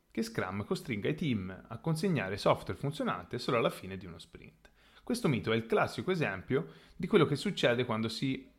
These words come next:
mette il processo prima dell'obiettivo. Lo scopo dello sprint è di dare al team di sviluppo il tempo sufficiente per trasformare un set di elementi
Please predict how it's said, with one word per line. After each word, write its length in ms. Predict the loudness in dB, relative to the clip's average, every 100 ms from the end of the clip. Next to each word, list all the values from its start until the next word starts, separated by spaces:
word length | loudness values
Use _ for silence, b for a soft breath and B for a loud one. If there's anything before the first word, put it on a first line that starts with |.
| _ -2
mette 280 | 0 0 -4
il 40 |
processo 640 | -2 -2 0 -2 -2 -4
prima 300 | 4 6 6
dell'obiettivo. 840 | 4 0 -4 -10 -14 -16 -16 -18 -20 B B B B -6
Lo 80 |
scopo 280 | -2 2 4
dello 180 | 4 2
sprint 500 | 0 -4 -4 -4 0 0 0
è 120 | -2
di 120 | 0
dare 420 | 2 2 2 -6 -6
al 280 | -4 -4 -2
team 260 | -2 0
di 100 | -2
sviluppo 640 | -4 0 0 -2 -4 -4 -2
il 160 | -2
tempo 260 | -2 -4 -4
sufficiente 580 | -6 -4 -2 0 0 0
per 120 | -2
trasformare 640 | -2 -2 -2 -2 -4 -6 -6
un 140 | -6
set 320 | 2 0 2
di 100 | 0
elementi 760 | 2 2 2 0 0 -2 -2